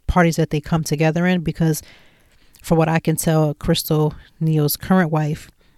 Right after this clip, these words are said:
and Monietta, his ex-fiance, get along pretty well. Not, they weren't like that in the beginning, but they are there now. And so that's what matters for them and their family. If they have fifteen of them in there, as long as the,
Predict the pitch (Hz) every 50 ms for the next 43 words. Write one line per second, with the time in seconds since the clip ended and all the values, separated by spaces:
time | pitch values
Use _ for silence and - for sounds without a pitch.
0 | _ _ - - 170 160 151 151 151 151 156 156 156 151 156 151 - 160 151 147
1 | 156 185 175 - - - - 156 165 175 185 175 - - 151 147 147 156 156 160
2 | 151 156 156 151 147 147 147 139 - - - - - - 170 156 151 156 160 151
3 | 143 151 151 156 151 156 156 - - 156 151 160 175 175 185 185 175 - 196 196
4 | 202 214 214 208 220 170 180 180 180 175 - 156 151 - 160 147 151 156 151 151
5 | - 156 160 156 156 151 151 151 151 - - - - - - - - - - -
6 | - - - 185 202 294 302 - - 165 165 165 160 147 151 147 - - 156 147
7 | 165 156 156 147 147 143 151 - - 165 160 160 156 156 160 - - 165 156 175
8 | 175 - - 190 185 - - - 208 196 180 160 151 160 147 151 151 151 156 151
9 | 151 147 - 170 180 190 208 214 190 156 - 175 175 175 170